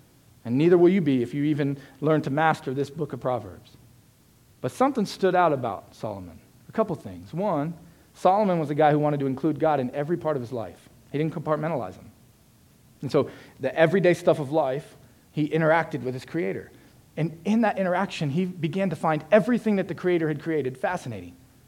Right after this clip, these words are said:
There was not any part of life he didn't find fascinating. In fact, in First Kings chapter four, it tells us that he was like a Renaissance man. Uh, Solomon, because of this experience with God and God showing him all of these incredible things,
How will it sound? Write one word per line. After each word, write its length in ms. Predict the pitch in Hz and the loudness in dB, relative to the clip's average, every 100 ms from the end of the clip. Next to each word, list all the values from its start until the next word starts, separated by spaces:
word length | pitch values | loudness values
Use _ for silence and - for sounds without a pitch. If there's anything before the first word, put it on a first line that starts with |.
| _ _ - | _ _ 0
There 100 | 170 | 2
was 140 | 175 | 6
not 180 | 226 226 | 6 6
any 200 | 214 240 | 6 6
part 300 | 262 - 247 | 6 6 4
of 100 | 190 | 4
life 220 | 214 190 190 | 4 4 4
he 80 | |
didn't 160 | 185 175 | 0 2
find 200 | 180 165 | 0 0
fascinating. 420 | 233 226 185 147 | 2 2 0 -2
In 60 | 147 | 0
fact, 240 | 254 214 | 0 0
in 80 | 156 | -2
First 280 | 202 220 220 | 2 2 4
Kings 400 | 220 160 208 - - - - | 0 0 -2 -6 -20 -20 4
chapter 320 | 233 185 185 | 8 8 6
four, 260 | - 247 208 | 2 6 6
it 80 | - | 6
tells 200 | 196 175 | 4 4
us 100 | - | 0
that 100 | 170 | 0
he 80 | |
was 120 | 214 190 | 2 2
like 100 | 170 | 2
a 60 | |
Renaissance 580 | 156 226 185 151 123 - | 2 2 2 -2 -4 -6
man. 280 | 120 104 107 - - | -10 -10 -14 -14 -4
Uh, 120 | 185 175 - | -4 -6 0
Solomon, 440 | - 233 254 196 | 8 10 12 8
because 280 | 180 233 233 | 6 6 4
of 60 | 202 | 2
this 140 | 190 | 0
experience 440 | 175 214 214 202 | -2 0 2 2
with 120 | 170 147 | 0 4
God 220 | 202 180 | 6 6
and 80 | 175 | 6
God 160 | 185 | 2
showing 300 | - 233 214 | 4 4 4
him 100 | 170 | 2
all 240 | 175 220 247 | 4 6 6
of 80 | |
these 180 | 190 175 | 4 -4
incredible 380 | 170 208 208 160 | -2 0 2 0
things, 300 | 208 208 | 0 0